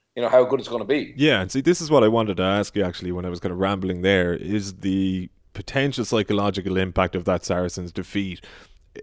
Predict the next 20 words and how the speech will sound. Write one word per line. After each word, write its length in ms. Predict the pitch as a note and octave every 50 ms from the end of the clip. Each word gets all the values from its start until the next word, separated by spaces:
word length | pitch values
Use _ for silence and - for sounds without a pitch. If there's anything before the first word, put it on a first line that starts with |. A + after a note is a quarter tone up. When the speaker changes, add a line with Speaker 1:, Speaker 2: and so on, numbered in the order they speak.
| - -
Speaker 2:
it's 140 | A#2+ A#2 C3
a 60 | C3
little 240 | C3 D3 E3+ D#3+ C3
bit 140 | B2 A#2
different 360 | - C#3+ D3 - - A#2 G2 F#2+
this 180 | G#2+ G2+ -
time 240 | - G#2+ G2+ G2 G2
around, 280 | F#2+ G2 G2+ G2 F#2+ F#2+
I 80 | F#2
think, 300 | F2+ - G2+ F#2+ F2+ -
because, 720 | - G2+ F#2 - - A2+ G2+ G#2 G#2 G#2 G2+ F#2+ F2+ - - - - - - - - _
say, 200 | - - A#2+ C3
when 140 | C#3 C#3+ C#3
they 80 | C3 B2+
lost 440 | A#2 A#2 A#2 A2+ G2+ - - -
last 360 | - G2+ G2 G2+ G2+ - - -
year's 160 | F#2+ F2+ E2+
Champions 380 | - - F#2+ F2+ - F#2 F2
Cup 180 | - - F#2+ F2+
final, 480 | - - G2+ G2+ G2+ F#2 F2+ F2+ E2+